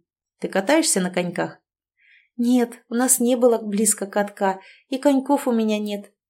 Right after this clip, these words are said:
"Коньки можно взять на прокат. Мы жили возле В Д Н Х, там классный каток". Он возил её за руку, поднимал, когда падала, и они смеялись вместе. А потом кормил в торговом центре своей любимой солянкой,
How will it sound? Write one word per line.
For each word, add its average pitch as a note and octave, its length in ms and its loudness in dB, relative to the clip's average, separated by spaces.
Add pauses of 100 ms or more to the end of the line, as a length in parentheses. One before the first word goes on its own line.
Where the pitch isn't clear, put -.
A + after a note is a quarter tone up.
(240)
"Коньки G3 360 0
можно A#3 300 4
взять G#3+ 240 2
на B3 80 0
прокат. F#3+ 480 0 (300)
Мы G#3+ 140 2
жили A#3 220 2
возле G3+ 300 4
В G3+ 100 2
Д G#3 160 4
Н A#3 80 2
Х, F3+ 420 0
там F3+ 160 -2
классный B3+ 500 0
каток". A3+ 540 0 (600)
Он A3 200 0
возил G3 360 0
её F#3+ 280 -4
за F#3+ 260 0
руку, - 360 -10 (100)
поднимал, F#3+ 600 -2
когда F#3 300 -2
падала, G3+ 560 -2 (240)
и A3 100 2
они B3+ 280 2
смеялись F3+ 680 0
вместе. F3 500 -8 (480)
А - 100 -4
потом D4 420 0
кормил G#3 400 2
в - 80 -8
торговом G3+ 560 2
центре C4 460 0
своей A3+ 400 2
любимой A#3+ 380 -2
солянкой, F#3 800 2